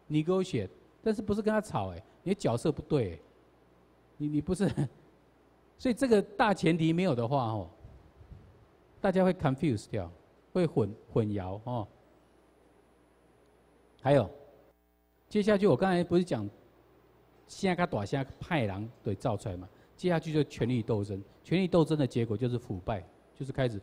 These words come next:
对，你现在看到国民党这系统就是这样哦，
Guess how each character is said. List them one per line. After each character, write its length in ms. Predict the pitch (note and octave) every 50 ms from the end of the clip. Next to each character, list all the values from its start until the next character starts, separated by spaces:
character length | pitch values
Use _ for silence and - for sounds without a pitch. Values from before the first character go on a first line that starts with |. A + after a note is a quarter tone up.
| - - -
对， 140 | - B2+ C3
你 100 | E3 E3+
现 120 | - F3+
在 80 | E3 D3+
看 180 | - F3+ D#3
到 80 | B2+ A#2
国 140 | - E3 C3
民 100 | A#2+ A2+
党 120 | C3 B2
这 120 | A#2+ C3
系 120 | A#2+ A2+ F#2
统 200 | - B2 G#2+ F2+ F2+ - - - - _ _
就 140 | - - B2
是 80 | A#2 A2+
这 140 | - A#2 A2
样 120 | G2+ F2 E2+ E2+ - - _ _ _ _ -
哦， 240 | B2+ B2+ B2+ G2